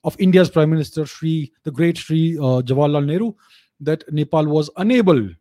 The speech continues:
to reintegrate itself with India. Mister Nehru refused this request. He said he did not want Nepal to be part of India. Why? So only he could tell.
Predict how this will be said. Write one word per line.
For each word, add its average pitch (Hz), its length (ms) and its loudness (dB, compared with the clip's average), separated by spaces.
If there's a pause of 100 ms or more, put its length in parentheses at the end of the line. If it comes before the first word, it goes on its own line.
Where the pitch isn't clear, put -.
(760)
to 127 320 0 (100)
reintegrate 165 680 -2
itself 131 280 -4
with 120 120 -6
India. 110 340 -6 (300)
Mister 175 260 -2
Nehru 170 400 0 (500)
refused 190 760 0 (580)
this 147 220 -2
request. - 560 -6
He 175 140 0
said 180 260 -2
he 131 260 -8
did 147 120 -6
not 156 220 -6
want 170 280 0
Nepal 143 300 0
to 131 100 -6
be 127 60 -2
part 113 200 -10
of 104 120 -12
India. 98 280 -14 (640)
Why? 190 360 2
So 190 380 -2 (600)
only 196 280 0
he 175 120 0
could 170 200 -4
tell. 113 220 -4